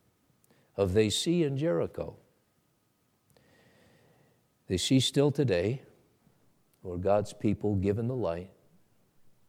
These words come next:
Do you have good sight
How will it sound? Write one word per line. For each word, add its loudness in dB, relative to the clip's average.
Do -16
you 2
have 0
good 0
sight -2